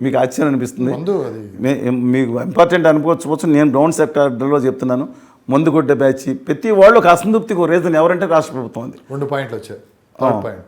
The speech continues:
Speaker 1: మూడోది ఓటర్ వీళ్ళ, ఆ,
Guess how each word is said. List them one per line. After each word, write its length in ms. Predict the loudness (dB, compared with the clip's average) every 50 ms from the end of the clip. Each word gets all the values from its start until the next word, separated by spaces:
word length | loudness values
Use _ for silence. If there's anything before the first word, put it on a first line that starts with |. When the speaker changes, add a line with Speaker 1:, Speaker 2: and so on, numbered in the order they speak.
| -20 -14 -8
Speaker 1:
మూడోది 640 | -6 -4 -2 -2 0 0 0 0 0 0 -2 -4 -6 -2
ఓటర్ 280 | 0 2 2 2 0 -4
వీళ్ళ, 880 | -4 -4 -6 -6 -8 -8 -8 -8 -4 0 0 2 2 2 2 0 -2 -4 -12 -18 -20 _ _ _ _ _ _ -20 -16
ఆ, 960 | -16 -14 -14 -12 -12 -12 -12 -14 -14 -14 -14 -16 -16 -16 -18 -18 -18 -18